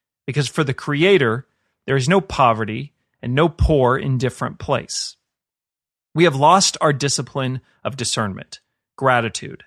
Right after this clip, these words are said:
stillness, and contentment, and we're paying the consequences for it. We have reaped lives of disillusionment, discontentment, uncertainty, and anxiety. But you can stop. It's what the Bible calls Sabbath,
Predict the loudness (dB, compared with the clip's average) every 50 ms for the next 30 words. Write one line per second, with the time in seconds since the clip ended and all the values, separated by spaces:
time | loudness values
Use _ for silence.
0 | _ _ _ _ _ _ -8 -6 -4 -2 0 2 2 2 0 -4 -6 -6 -6 -4
1 | -4 -6 -8 _ -12 -12 -12 -12 -12 -10 -10 -10 -10 -10 -12 -16 -18 _ _ -20
2 | _ _ _ _ _ _ _ _ _ _ _ -2 0 2 2 2 2 2 2 2
3 | 0 -2 -2 -2 0 0 0 0 -2 -6 -10 -10 -12 -12 -12 -12 -14 -14 -14 -14
4 | -14 -16 -16 -18 _ _ _ _ _ _ _ _ _ _ -4 -2 0 0 2 2
5 | 0 0 0 -2 0 2 4 4 4 2 0 -2 -4 -8 -6 -4 -4 -4 -4 -4
6 | -4 -4 -4 -4 -4 -4 -4 -4 -4 -6 -8 -10 -16 _ _ -2 -2 -2 -2 -4
7 | -6 -6 -6 -6 -8 -8 -8 -8 -8 -6 -2 -2 0 0 0 0 -2 -4 -4 -6
8 | -8 -8 -6 -6 -4 -4 -4 -4 -4 -2 2 2 2 2 0 -2 -6 -12 -18 _
9 | _ _ _ _ _ _ _ _ _ _ _ _ _ _ _ _ -6 -4 -2 -2
10 | -2 -2 -2 -2 -2 0 0 0 -2 -2 -4 _ _ _ _ _ _ _ _ _
11 | _ _ _ _ _ _ _ _ _ -12 -6 -2 0 0 0 2 2 4 4 4
12 | 2 -2 -2 -2 0 0 0 0 -2 -4 -6 -8 -6 -4 0 2 2 2 0 -2
13 | -8 -20 -20 _